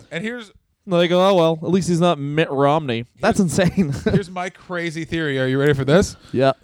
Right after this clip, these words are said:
Speaker 1: Is that part of that is they're like, "Well, we're in."
Speaker 2: What do you mean?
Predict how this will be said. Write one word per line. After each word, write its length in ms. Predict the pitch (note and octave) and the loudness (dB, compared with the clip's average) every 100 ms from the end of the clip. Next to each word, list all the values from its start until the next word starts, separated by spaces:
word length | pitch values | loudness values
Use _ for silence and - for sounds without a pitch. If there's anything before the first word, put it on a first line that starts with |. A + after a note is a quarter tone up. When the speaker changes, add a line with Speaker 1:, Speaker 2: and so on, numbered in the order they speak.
| _ D3 | _ -6
Speaker 1:
Is 100 | D3 | -4
that 160 | E3 | -2
part 220 | D#3+ F3 | 0 0
of 60 | F3+ | 2
that 200 | E3+ E3 | 0 0
is 180 | D#3 C3+ | -2 -2
they're 220 | D#3 D#3+ | -2 -2
like, 260 | D#3 D3+ - _ | -2 -4 -6 _
"Well, 220 | C#3 F3 | 0 2
we're 220 | G3 A#3 A#3 | 4 4 4
in." 280 | G3 G#3+ A3+ _ _ _ - _ _ _ _ _ _ _ _ _ _ _ _ _ - | 4 2 -2 _ _ _ -20 _ _ _ _ _ _ _ _ _ _ _ _ _ -18
Speaker 2:
What 100 | D3+ | -14
do 0 | |
you 60 | |
mean? 160 | D3 | -14